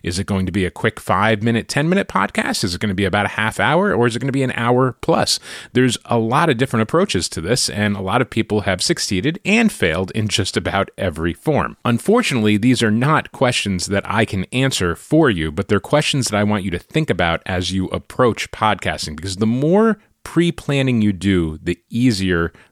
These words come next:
the podcasting part will be. I think a lot of people get excited. They get a microphone. They say, "I want, I have a story to tell. I want to tell this story,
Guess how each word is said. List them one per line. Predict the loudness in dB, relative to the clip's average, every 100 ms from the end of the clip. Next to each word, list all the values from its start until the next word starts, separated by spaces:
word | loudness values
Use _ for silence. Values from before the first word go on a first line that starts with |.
| -10
the |
podcasting | -8 -2 0 0 -2 -2 -4 -8
part | -4 -4 -4
will | -6 -8
be. | -8 -10 -16 -20 -10
I | -2
think | 0
a |
lot | 2 2
of | 2
people | 2
get | 2 2
excited. | 2 2 2 2
They | 2
get | 2
a |
microphone. | 4 2 0 -2 -2
They |
say, | -4 -2
"I | 0
want, | 2 2
I | 0
have | 0
a | 0
story | 0 2
to | 2
tell. | 0 -2 0
I | 0
want | 0 0
to |
tell | 0
this | -2 -2
story, | 0 2 2